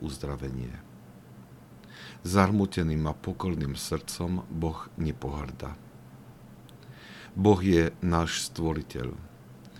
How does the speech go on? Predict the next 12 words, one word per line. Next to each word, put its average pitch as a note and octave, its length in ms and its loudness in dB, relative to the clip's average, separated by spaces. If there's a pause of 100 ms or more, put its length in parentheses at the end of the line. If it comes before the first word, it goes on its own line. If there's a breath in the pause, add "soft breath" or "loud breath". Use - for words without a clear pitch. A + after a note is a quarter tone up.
(160 loud breath)
a F#2 80 4
náš E2+ 240 4
veľký D#2 320 -4
Pán. C#2 400 -4 (880 loud breath)
Môže G2 480 6
znovu G#2 480 2
stvoriť F2 480 0
naše E2 240 -2
srdce G2 640 -4 (840 loud breath)
a E2 160 8
pretransformovať F#2+ 1400 0
ho F2 240 -2